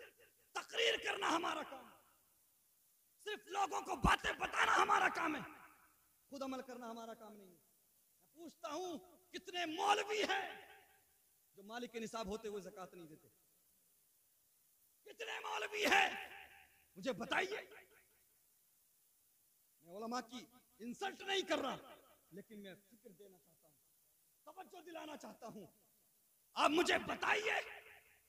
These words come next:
ये जो ज़कात का चैप्टर है, कसम खुदा की इस्लाम में, अगर इस चैप्टर पर अमल कर लिया जाए, तो मैं ये बात दावे के साथ कह सकता हूं कि फिर दुनिया में एक भी मुसलमान गरीब नहीं रह सकता।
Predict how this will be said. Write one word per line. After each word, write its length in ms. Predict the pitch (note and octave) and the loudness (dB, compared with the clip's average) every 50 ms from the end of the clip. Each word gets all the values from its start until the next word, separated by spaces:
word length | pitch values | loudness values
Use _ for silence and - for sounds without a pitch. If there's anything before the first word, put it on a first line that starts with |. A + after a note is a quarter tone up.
| _ _ _ _ _ _ _ _ _ _ _ _ _ _ _ _ _ _ _ _ _ _ _ _ _ _ _ _ _ _ _ | _ _ _ _ _ _ _ _ _ _ _ _ _ _ _ _ _ _ _ _ _ _ _ _ _ _ _ _ _ _ _
ये 80 | G3 A#3+ | -8 -2
जो 120 | F#3 D4+ | -2 -2
ज़कात 460 | A#3 - A#3 - - C#4 - G4 F#4 - | -2 0 -4 -4 0 2 4 4 4 2
का 140 | - F4 | 0 -2
चैप्टर 420 | - - E4 D#4 - - D4+ C#4+ B3+ | 0 2 0 0 0 0 -4 -4 -4
है, 160 | G3 A#3 G#3 - - - - _ _ _ _ _ _ _ _ | -6 -10 -12 -14 -18 -20 -20 _ _ _ _ _ _ _ _
कसम 220 | G#3 - C4+ C4 G3+ | -20 -20 -20 -20 -20
खुदा 260 | - A3+ G#3+ C4 C4 | -20 -20 -18 -18 -18
की 140 | B3+ - C4+ | -16 -14 -12
इस्लाम 320 | - - A#3+ A#3 C4 C4 | -8 -2 0 2 2 2
में, 240 | A3+ G#3+ G3 D3+ A#2+ - - - - _ - | 0 -2 -6 -8 -10 -14 -20 -20 -10 _ 0
अगर 240 | C#4 - F4 F4 | 2 4 4 4
इस 120 | F#4 F#4 F4+ | 4 2 0
चैप्टर 440 | F4 - E4+ E4 - - - F#4 F4+ | 0 -2 -2 -2 -2 -2 -4 -4 -4
पर 220 | - - F#4+ E4+ | -4 -4 -4 -2
अमल 320 | C#4 D4 F#4 A4 A4+ A#4 | -2 2 6 8 8 8
कर 220 | A4+ - G#4+ G#4+ G#4+ | 6 4 0 0 2
लिया 200 | G#4 G4+ G4 F#4 | 4 6 6 6
जाए, 260 | D#4 F4 E4+ D#4+ A#3 | 6 6 6 6 4
तो 360 | - - - - - - G4 | 2 -4 -10 -8 -4 -4 0
मैं 120 | G4+ G4+ G4+ | 0 0 2
ये 80 | G4 G4 | 2 2
बात 260 | F#4+ - F4+ F#4 - | 2 4 4 4 4
दावे 400 | - - - - - - F5+ F5+ | 4 4 6 8 12 12 12 12
के 160 | - - - | 12 12 6
साथ 200 | - - - - | 4 6 6 4
कह 180 | - - F#4+ E4+ | 6 8 6 6
सकता 300 | - - D#4+ - - - | 6 6 2 4 8 10
हूं 460 | - - F4+ F4+ D#4 - - F4+ D4 | 12 12 12 12 12 12 12 8 4
कि 140 | - F4 D#4+ | 6 8 10
फिर 180 | - G4 G4 C#4+ | 12 12 10 12
दुनिया 380 | G3+ F#4 F#4+ G4+ F#4+ F#4 F4+ | 12 12 12 12 12 12 12
में 140 | F#4 F4+ E4+ | 12 12 12
एक 240 | E4+ F4+ F#4+ F#4+ C#4 | 12 12 12 12 12
भी 140 | - F4+ F4 | 12 12 12
मुसलमान 600 | E4+ D#4+ - D#4+ D#4 D4 D4 D#4 E4+ - E4+ D#4 | 12 12 12 12 12 12 12 12 12 12 12 12
गरीब 320 | C4+ D4+ F4 E4+ D4+ C#4 | 12 12 12 12 12 12
नहीं 180 | D4 D#4 D#4 - | 12 12 12 12
रह 120 | - - | 12 10
सकता। 180 | D#4 - - | 8 4 0